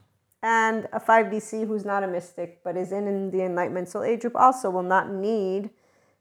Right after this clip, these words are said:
to attach in this way because they will know what? We choose every day if we want to invest in each other just because. <laughs> Because of purely we enjoy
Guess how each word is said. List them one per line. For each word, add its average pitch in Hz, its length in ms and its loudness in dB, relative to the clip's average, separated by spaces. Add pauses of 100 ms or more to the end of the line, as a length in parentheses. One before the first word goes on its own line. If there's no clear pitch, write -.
(100)
to 202 500 -2 (200)
attach - 680 0 (140)
in 214 160 -6
this 190 260 -6
way 226 280 2
because 190 520 -4
they 185 140 -4
will 185 180 -2
know 196 600 2 (380)
what? - 420 0 (420)
We 240 280 -2
choose 269 760 0 (520)
every 220 300 0
day 180 540 0 (180)
if - 240 -10
we 196 140 -4
want 185 480 2
to 185 160 -4
invest 180 500 0
in 185 100 -8
each 180 220 -8
other 175 440 -2 (520)
just 233 260 -4
because. 190 460 -4 (160)
<laughs> - 640 -18
Because 233 380 2
of 226 220 -2
purely 240 480 2
we 214 180 -2
enjoy 185 640 0